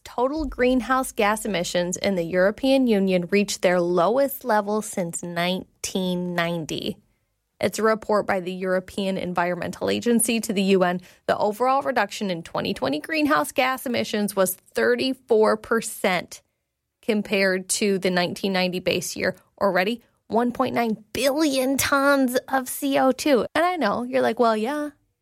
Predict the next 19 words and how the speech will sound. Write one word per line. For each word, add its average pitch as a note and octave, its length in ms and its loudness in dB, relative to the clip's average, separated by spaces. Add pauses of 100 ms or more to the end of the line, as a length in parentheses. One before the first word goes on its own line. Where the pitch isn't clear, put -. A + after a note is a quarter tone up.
(120)
the A3 140 0
pandemic. A#3+ 760 -2 (260)
No G#3 180 4
one G#3+ 140 0
was A#3+ 160 2
going C4 360 0
anywhere G3 500 0
or A3 140 4
doing B3+ 400 0
anything," F#3 340 -2
sure. - 420 -4 (360)
But - 180 0
prior G#3 540 -4
to C#4 100 -14
the C#4+ 140 -8
pandemic, D4 640 -6
the - 200 -4
E A#3 280 0
U A#3 200 4